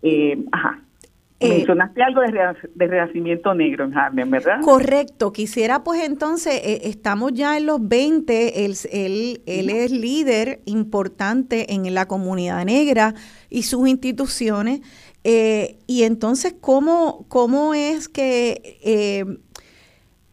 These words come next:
Speaker 2: él se inserta? ¿Cuáles eran otras figuras de ese renaci-, lo que se conoce el re-, como el renacimiento de Harlem? ¿Qué era ese renacimiento?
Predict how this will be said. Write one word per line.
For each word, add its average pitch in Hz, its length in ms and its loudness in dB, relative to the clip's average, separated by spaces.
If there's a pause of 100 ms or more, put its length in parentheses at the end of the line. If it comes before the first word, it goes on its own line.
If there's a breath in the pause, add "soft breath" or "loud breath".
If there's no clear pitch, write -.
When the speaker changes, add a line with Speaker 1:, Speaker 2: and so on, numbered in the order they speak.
(120)
Speaker 2:
él 233 200 2
se 233 120 -4
inserta? 277 720 2
¿Cuáles 247 340 4
eran 311 240 0
otras 294 320 -2
figuras 233 800 0
de 208 120 2
ese 233 220 0
renaci-, 262 480 -2
lo 226 200 2
que 220 100 -2
se 214 140 -2
conoce 220 380 0
el 285 80 2
re-, 254 220 2
como 220 240 0
el 196 60 0
renacimiento 202 800 0
de 233 80 4
Harlem? 190 400 2
¿Qué 277 480 4
era 190 220 2
ese 185 240 -4
renacimiento? 208 1000 0